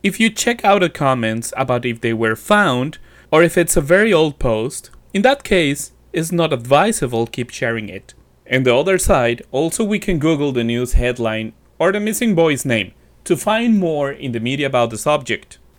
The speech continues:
Once again, we can find out if it's true, false,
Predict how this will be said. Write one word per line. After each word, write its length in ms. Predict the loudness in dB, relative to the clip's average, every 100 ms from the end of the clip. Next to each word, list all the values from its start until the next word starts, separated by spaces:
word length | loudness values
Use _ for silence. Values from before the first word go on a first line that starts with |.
| _ _ -20 _
Once 300 | -4 -2 0
again, 380 | 0 2 0 -2 _ _ _ _
we 120 | -4
can 200 | -2 -4
find 340 | -2 0 0 2
out 180 | 0
if 140 | -2 -8
it's 260 | -10 -10
true, 360 | -4 -2 -2 -4
false, 640 | -6 0 0 0 -4 -12